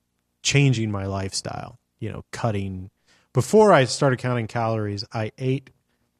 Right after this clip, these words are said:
I, I did, not a lot has changed in my eating pattern. Really, I just don't fucking eat pizza every day or six hundred calorie burgers for lunch and dinner.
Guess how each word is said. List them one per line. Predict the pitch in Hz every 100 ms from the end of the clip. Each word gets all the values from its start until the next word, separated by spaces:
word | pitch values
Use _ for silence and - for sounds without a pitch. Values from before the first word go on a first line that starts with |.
| _ _ _ _ _ _
I, | 156 -
I | 139
did, | 190 151 165 165
not | 160 196
a |
lot | 220 196
has | 160
changed | - 156 139 113
in | 113
my | 110
eating | 113 107
pattern. | 101 101 92 - 117 -
Really, | 123 170 175 170
I | 131
just | 123 127
don't | 135 117
fucking | - 120 113 107
eat | 110 - -
pizza | 127 113 -
every | 101 101 101
day | 95 101 101 107 -
or | 107 101 95 - - 139 -
six | - 131 -
hundred | 117 98
calorie | - 104 101 95
burgers | 92 101 95 98
for | - 101 95 92
lunch | 104 101 101 -
and | 110 98 95
dinner. | - 104 98 -